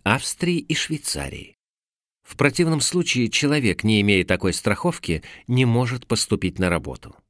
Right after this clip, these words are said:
Каждый может выбрать государственное медицинское страхование или же быть застрахованным своим работодателем. По истечении срока действия трудового договора вы можете остаться в той же программе страхования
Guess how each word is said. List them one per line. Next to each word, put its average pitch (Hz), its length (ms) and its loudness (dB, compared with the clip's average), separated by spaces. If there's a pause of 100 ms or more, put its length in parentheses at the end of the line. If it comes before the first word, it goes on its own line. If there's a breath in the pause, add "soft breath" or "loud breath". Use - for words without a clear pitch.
(720)
Каждый 196 380 4
может 151 340 2
выбрать 143 440 2
государственное 127 960 0
медицинское 120 720 -2
страхование 69 920 -4 (340 loud breath)
или 202 200 6
же 175 140 4
быть 165 200 6
застрахованным 170 960 2
своим 147 460 0
работодателем. 127 840 -2 (840)
По 143 120 6
истечении 110 480 2
срока 110 360 0
действия 87 520 0
трудового 82 540 2
договора 85 540 0 (220)
вы 127 160 4
можете 160 300 0
остаться - 580 0
в - 140 -8
той 170 160 2
же 110 140 0
программе 82 500 0
страхования 71 840 -4